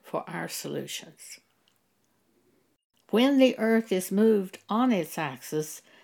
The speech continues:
the governments of men will meet with the scientists and the religious leaders to try to see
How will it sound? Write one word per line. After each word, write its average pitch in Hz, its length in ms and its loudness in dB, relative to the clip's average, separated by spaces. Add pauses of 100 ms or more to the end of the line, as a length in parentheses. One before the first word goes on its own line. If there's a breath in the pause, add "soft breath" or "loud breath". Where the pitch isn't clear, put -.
(140 soft breath)
the 170 80 0
governments 202 580 0
of 165 140 -2
men 170 280 0
will 147 140 -2
meet 170 560 0 (680 soft breath)
with 233 180 2
the 262 100 0
scientists 165 680 -6
and 226 200 0
the 262 60 0
religious 175 600 0
leaders 147 420 -2
to - 180 -10
try 175 320 -4
to 196 140 -4
see 160 420 -2